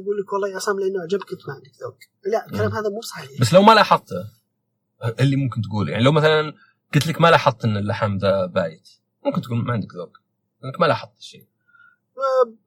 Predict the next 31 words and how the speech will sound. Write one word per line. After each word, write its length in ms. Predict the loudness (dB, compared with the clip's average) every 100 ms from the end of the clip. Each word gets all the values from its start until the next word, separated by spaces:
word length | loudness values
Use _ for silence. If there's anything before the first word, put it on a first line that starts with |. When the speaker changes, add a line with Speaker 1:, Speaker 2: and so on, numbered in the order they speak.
| -8
Speaker 1:
بقول: 300 | -4 -2 -2
"إيه، 260 | 0 2 2
أنت 140 | 2
تاكل 240 | -2 -2 -2
أي 100 | -6
شيء"، 220 | -10 -6
مثلًا. 420 | -4 0 2 2 -2
وفي 220 | 6 6
شريحة 280 | 6 0 0
Speaker 2:
إيه. 60 |
Speaker 1:
كبيرة 400 | 0 -4 -2 0
كذا. 480 | 0 -4 -14 -18 -10 4
Speaker 2:
لأن 340 | 6 6 2
بالإنجليزي 440 | 0 -2 -2 -4
كلمة 220 | -2 -2 -2
discerning 540 | -4 0 2 0 -2
تعجبني. 500 | -4 -6 -8 -10 -18 _ _
تعرف 220 | -2 0
معناها 220 | -2 -2
ولا 160 | -4 -6
لا؟ 160 | -8 -10
Speaker 1:
آه، 340 | -10 -10 -6
معليش، 360 | -4 -4 -4 -10
كلمة 260 | -14 -12
مرة 80 | -10
ثانية. 160 | -6 -2
Speaker 2:
Discerning. 480 | 2 2 0 -6 -12 _ _ -12
Speaker 1:
ال-، 200 | -12 -12 -16 -14
ب-، 540 | -10 -10 -10 -12 -8
آه، 40 | 2
Speaker 2:
يفرق. 360 | 4 4 0